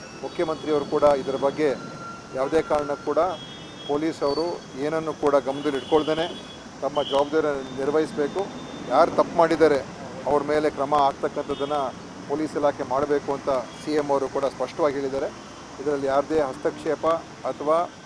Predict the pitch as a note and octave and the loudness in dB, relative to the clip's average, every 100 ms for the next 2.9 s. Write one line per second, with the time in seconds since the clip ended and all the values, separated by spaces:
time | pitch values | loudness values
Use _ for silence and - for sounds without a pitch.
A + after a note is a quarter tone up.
0 | B2+ - E3+ D3 C#3+ C#3 D3+ D#3+ - C3 | -10 -4 -2 2 2 4 2 2 -2 -10
1 | D3 C#3+ D#3 - - - B2 C#3+ D3+ D3 | 0 2 2 -2 -12 -8 0 2 2 -2
2 | - C#3+ D3 B2+ B2 D3 - D#3 - | 0 4 6 4 0 -4 -2 -4 -4